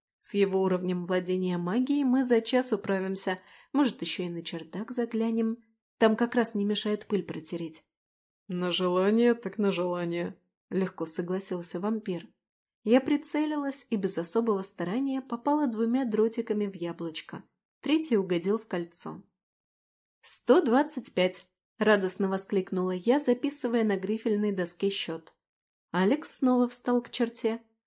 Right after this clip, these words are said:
Speaker 1: А дальше случилось невероятное. С разницей в несколько секунд он бросил подряд три дротика и попал точно в яблочко.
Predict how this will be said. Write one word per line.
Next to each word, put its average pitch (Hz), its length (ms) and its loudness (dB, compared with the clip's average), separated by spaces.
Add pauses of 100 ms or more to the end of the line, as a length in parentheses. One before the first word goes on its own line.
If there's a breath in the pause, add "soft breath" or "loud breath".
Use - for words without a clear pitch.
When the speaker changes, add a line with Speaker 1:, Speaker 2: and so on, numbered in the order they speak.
(520 soft breath)
Speaker 1:
А 202 160 2
дальше 294 440 2
случилось 196 680 0
невероятное. 175 880 -4 (380)
С - 140 2
разницей 226 520 6
в 208 60 2
несколько 220 520 2
секунд 311 460 0
он 233 160 2
бросил 254 360 2
подряд 247 440 2
три 254 160 4
дротика 185 500 -2
и 175 60 0
попал 214 400 2
точно 269 600 0
в 247 80 -6
яблочко. 175 800 -6